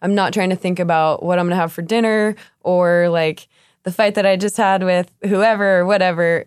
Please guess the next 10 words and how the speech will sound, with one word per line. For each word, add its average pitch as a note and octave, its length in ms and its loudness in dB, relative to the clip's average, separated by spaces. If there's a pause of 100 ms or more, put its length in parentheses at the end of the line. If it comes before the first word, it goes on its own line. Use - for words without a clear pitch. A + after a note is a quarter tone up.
(120)
And F3+ 480 -2 (680)
it's - 460 -4 (420)
just G#3 260 -2
that F3+ 300 0
flow F3 340 -2
state C3+ 380 -4
that D#3 160 0
I E3 120 0
think E3 260 -6
meditation D3+ 840 -4